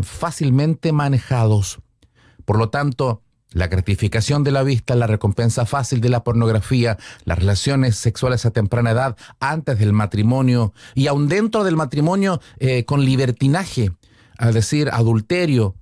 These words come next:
fornicación y cualquier clase de, de vida sexualizada sin, eh, el marco bíblico,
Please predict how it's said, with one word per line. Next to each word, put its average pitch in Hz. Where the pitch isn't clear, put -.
fornicación 127
y 135
cualquier 151
clase 196
de, 175
de 120
vida 175
sexualizada 151
sin, 165
eh, 113
el 110
marco 147
bíblico, 123